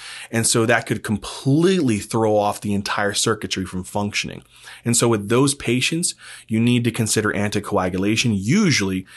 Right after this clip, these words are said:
heparin is the most commonly utilized one 'cause you can, you, you know, have a better monitoring of it, especially unfractionated heparin. So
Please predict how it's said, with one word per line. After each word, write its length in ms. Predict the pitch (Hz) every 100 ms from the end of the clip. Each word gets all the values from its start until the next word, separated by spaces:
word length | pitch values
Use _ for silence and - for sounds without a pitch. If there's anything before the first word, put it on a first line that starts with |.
| - -
heparin 380 | 127 117 104 98
is 100 | 92
the 80 | 98
most 300 | 92 92 -
commonly 640 | - - 131 127 117 104
utilized 340 | 101 98 95
one 160 | 98 101
'cause 240 | 104 98
you 60 | 95
can, 360 | 92 92 90 113
you, 300 | 113 110 110
you 140 | 110
know, 200 | 98 87 -
have 120 | 110
a 60 | 95
better 180 | 98 92
monitoring 600 | 92 90 87 - 67 52
of 100 | 50
it, 80 |
especially 400 | - - 123 -
unfractionated 720 | 85 95 - 95 85 - 60 -
heparin. 340 | 80 - 101
So 240 | - 92